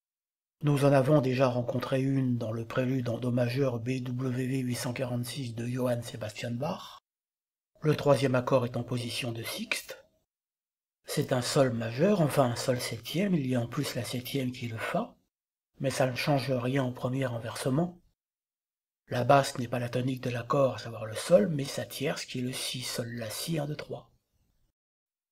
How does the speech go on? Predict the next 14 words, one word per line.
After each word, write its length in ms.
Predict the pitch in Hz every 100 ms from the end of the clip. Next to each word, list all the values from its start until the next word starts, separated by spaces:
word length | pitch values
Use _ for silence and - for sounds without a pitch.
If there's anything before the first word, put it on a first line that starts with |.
| _ _ _ _
Quant 180 | - 147
à 100 | 139
la 120 | 127
napolitaine, 800 | 123 123 127 123 135 - 208 190
on 60 | 139
a 80 | 135
appelé 360 | 135 143 127
ainsi 340 | 123 131 - 208
la 160 | 143
sixte 500 | 131 - 240 - -
du 160 | 151 131
deuxième 500 | 127 175 165 208 190
degré 400 | 156 151 - 175
abaissé. 640 | 143 131 123 - 113 107